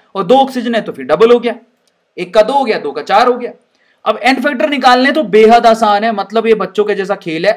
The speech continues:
और जब आपको एन फैक्टर पता लग गई तो ये बेस्ट फॉर्मूला है जिसके through आप क्या कर सकते हो, फैराडे लॉ लगा के आप मोल्स निकाल सकते हो। जब आपने मोल निकाल लिए तो आपका काम खत्म हो गया। जैसे कि अपन एक सवाल करते हैं, जैसे अजीब सा ये सवाल दे रखा है,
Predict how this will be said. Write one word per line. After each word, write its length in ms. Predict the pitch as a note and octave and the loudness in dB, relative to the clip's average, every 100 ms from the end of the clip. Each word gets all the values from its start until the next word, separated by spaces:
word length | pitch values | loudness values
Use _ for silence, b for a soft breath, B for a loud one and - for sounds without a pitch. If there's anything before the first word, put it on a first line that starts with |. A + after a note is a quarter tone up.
| - | 2
और 120 | A#3 | 2
जब 160 | A3+ B3+ | 4 2
आपको 260 | B3+ B3+ | 2 0
एन 120 | A#3+ G#3 | -2 -2
फैक्टर 260 | A3 G#3+ | -6 -6
पता 220 | G#3+ G#3+ | -4 -2
लग 200 | G3+ G#3 | -2 -2
गई 160 | G#3+ G3 | -2 -4
तो 160 | E3+ G#3+ | -4 -8
ये 220 | G#3+ C4+ | -4 -4
बेस्ट 380 | F3+ C#4 D#4 A#3 | 0 -2 -2 -4
फॉर्मूला 440 | A#3 A3+ A3+ A3+ | 0 0 0 0
है 120 | A3+ | -2
जिसके 320 | G3+ G#3+ - | -4 -10 -8
through 240 | A#3 A#3 G#3+ | -8 -2 0
आप 120 | G#3 | 0
क्या 120 | G#3+ | -2
कर 120 | G3 F#3 | -6 -10
सकते 300 | - - G#3 | -18 -6 -2
हो, 240 | A#3 - B B B | -2 -6 B B B
फैराडे 300 | - A3 A3+ | 0 4 4
लॉ 140 | B3 A#3+ | 4 4
लगा 280 | A3 F#3+ G3 G3 | 4 4 2 2
के 60 | |
आप 240 | A3+ A3 F#3 | 2 2 0
मोल्स 340 | F#3 C4 D#4+ | 0 2 2
निकाल 280 | B3+ A3+ G3+ | 0 0 0
सकते 280 | G3 F3+ - | 0 -10 -10
हो। 60 | F3 | -6
जब 140 | A3 | -2
आपने 240 | C4 C4+ | -2 -2
मोल 260 | C4+ D4 F4 | 0 2 2
निकाल 300 | D#4 B3+ A#3 | 0 0 0
लिए 220 | A3 G3+ | 0 -4
तो 140 | D3+ F3+ | -6 -6
आपका 140 | G3+ | -4
काम 220 | A3 F#3+ | -4 -4
खत्म 220 | F#3+ E3 - | -8 -12 -12
हो 100 | B2+ | -14
गया। 140 | - | -10
जैसे 260 | G3 A3 B3+ | -6 -4 -2
कि 80 | |
अपन 180 | C4 B3+ | -2 -2
एक 120 | B3+ | -4
सवाल 320 | A#3+ G#3 G3+ F#3 | -2 2 2 0
करते 260 | C3+ - | -8 -14
हैं, 80 | C3+ | -20
जैसे 160 | F3 G#3 | -12 -10
अजीब 260 | F3+ F#3+ | -10 -10
सा 100 | F#3+ | -8
ये 60 | G#3+ | -6
सवाल 240 | G#3+ F#3+ | -4 -6
दे 120 | G3+ G#3+ | -4 -6
रखा 220 | G#3+ - | -4 -4
है, 160 | - | -4